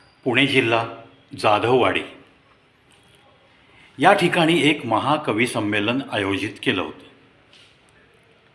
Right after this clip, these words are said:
अर्थात त्याला स्वातंत्र्य दिन सुट्टी, त्यातून पंधरा ऑगस्ट या दिवशी संमेलन म्हणून अनेक लोकांनी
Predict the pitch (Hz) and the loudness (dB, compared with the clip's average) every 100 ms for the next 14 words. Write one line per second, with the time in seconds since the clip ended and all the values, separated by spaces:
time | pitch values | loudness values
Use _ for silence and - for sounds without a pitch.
0 | _ _ _ _ _ _ _ _ _ _ | _ _ _ _ _ _ _ _ _ _
1 | 127 120 - 127 - - 110 117 117 113 | -2 0 0 -2 -2 -2 2 4 2 -2
2 | - - - _ _ - - 104 101 131 | -10 -20 -20 _ _ -14 -4 -4 0 0
3 | 135 131 123 120 123 - - - - 127 | 2 2 2 0 -2 -6 -10 -8 -2 -2
4 | 123 - - _ _ _ _ _ 110 - | -2 -10 -20 _ _ _ _ _ -8 -2
5 | 117 113 107 - - 95 98 120 104 101 | -2 -2 -6 -10 -10 -2 2 2 2 -2
6 | 120 - 101 92 107 120 120 131 127 127 | -6 -6 -2 2 2 0 -2 -4 -8 -10
7 | - _ _ _ _ _ _ _ - 123 | -20 _ _ _ _ _ _ _ -4 -2
8 | 113 135 113 95 101 117 131 127 - - | 2 2 2 -2 -2 -2 -4 -6 -10 -4
9 | 156 202 208 156 131 135 127 120 | -2 0 -2 -2 -2 0 -2 -2